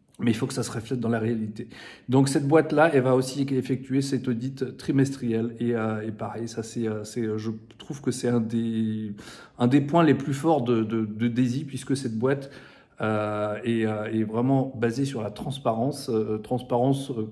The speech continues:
qu'on, qui, qui va vraiment, qui est nécessaire aujourd'hui, euh, pour porter en fait, euh, une entreprise,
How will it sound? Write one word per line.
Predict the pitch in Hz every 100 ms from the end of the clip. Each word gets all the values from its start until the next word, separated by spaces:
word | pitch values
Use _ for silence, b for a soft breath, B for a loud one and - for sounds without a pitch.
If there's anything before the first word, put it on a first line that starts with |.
| -
qu'on, | 117 113 110 107 107 104 101
qui, | - -
qui | -
va | 113 113
vraiment, | 107 123 143
qui | 139 120
est |
nécessaire | 123 139 131 - 147
aujourd'hui, | 131 123 120 123 156 139 B B B -
euh, | 117 113 110
pour | 107 135
porter | - 123 - 151
en | 120
fait, | - 131 120
euh, | 110 110 110 110 107 110
une | 110 123
entreprise, | 123 - 131 - 143 135 110